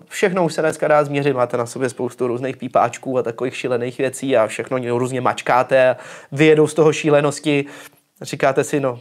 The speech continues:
masakr, někdo se v tom vyzná a řekne vám, co máte dělat." Je to stejný, jako když vám někdo rozebírá fyziologicky tělo, taky dneska víte, jaký je to složení toho těla, co máte trénovat. To samé je vlastně s tou, s tou myslí a s tím fungováním.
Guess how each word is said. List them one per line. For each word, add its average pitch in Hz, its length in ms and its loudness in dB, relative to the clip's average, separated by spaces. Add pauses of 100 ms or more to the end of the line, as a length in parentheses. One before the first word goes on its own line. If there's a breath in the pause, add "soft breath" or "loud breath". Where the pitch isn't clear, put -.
(140)
masakr, 135 640 -2
někdo 147 360 0
se 156 120 -4
v 151 60 -6
tom 127 140 -4
vyzná 147 260 0
a 147 160 0
řekne 143 260 -2
vám, 135 100 -4
co - 160 -16
máte 127 220 -8
dělat." 110 240 -2
Je 113 80 -4
to 135 120 -8
stejný, 135 320 -6
jako 123 180 -6
když 123 160 -10
vám 123 120 -6
někdo 127 220 -4
rozebírá 123 580 0 (280 loud breath)
fyziologicky 135 720 0
tělo, 120 300 0
taky 117 260 -8
dneska 113 280 -6
víte, 117 240 -6
jaký 117 240 -4
je 117 80 -4
to 120 100 -10
složení 120 500 -6
toho 117 240 -4
těla, 117 360 -2 (280 loud breath)
co - 140 -2
máte 127 300 2
trénovat. 123 520 0 (100)
To 151 120 2
samé 151 260 0
je 139 80 0
vlastně 131 280 0
s - 80 -10
tou, 135 240 0 (340 loud breath)
s - 100 -16
tou 139 300 4
myslí 156 480 0
a 131 40 4
s 147 100 -10
tím 143 140 -2
fungováním. 123 640 -6